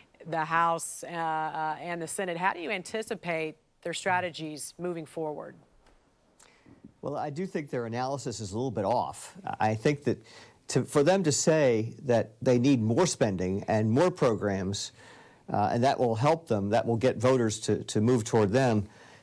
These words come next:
Speaker 2: is probably a little off. I think Virginia and even the closeness of the New Jersey race should show the moderate Democrats, at least, that they could be in trouble if they vote for these kinds of things. So there's gonna be a split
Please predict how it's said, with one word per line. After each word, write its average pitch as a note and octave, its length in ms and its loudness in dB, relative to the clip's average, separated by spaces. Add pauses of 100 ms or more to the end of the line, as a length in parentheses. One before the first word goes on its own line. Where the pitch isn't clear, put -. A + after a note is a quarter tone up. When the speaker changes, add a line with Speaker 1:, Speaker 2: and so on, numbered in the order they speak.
Speaker 2:
is C#3 160 2
probably A#3+ 380 2
a A3 60 6
little A3 180 4
off. G#3+ 420 2
I C3 120 2
think F#3 200 2
Virginia E3 720 2
and B2 180 2
even D3 220 4
the B2 80 2
closeness C#3+ 540 0
of C3+ 100 2
the A#2+ 80 2
New A2+ 140 4
Jersey C3+ 360 4
race A2+ 440 2 (460)
should G#3 360 4
show D3 260 2
the B2 120 0
moderate D3 520 4
Democrats, G#2+ 600 2
at F#2 80 0
least, C#3 460 2 (480)
that - 120 4
they F#3 140 4
could E3 160 0
be C#3 120 4
in A2+ 80 2
trouble C#3 540 0
if A#2 160 -2
they C#3 160 6
vote B2+ 240 2
for A2+ 140 -2
these G#2+ 180 2
kinds G2+ 260 0
of F#2+ 80 -2
things. F2 360 -4 (300)
So D3+ 200 4
there's C#3 220 2
gonna D#3 120 2
be C3+ 140 2
a A2+ 60 2
split - 580 0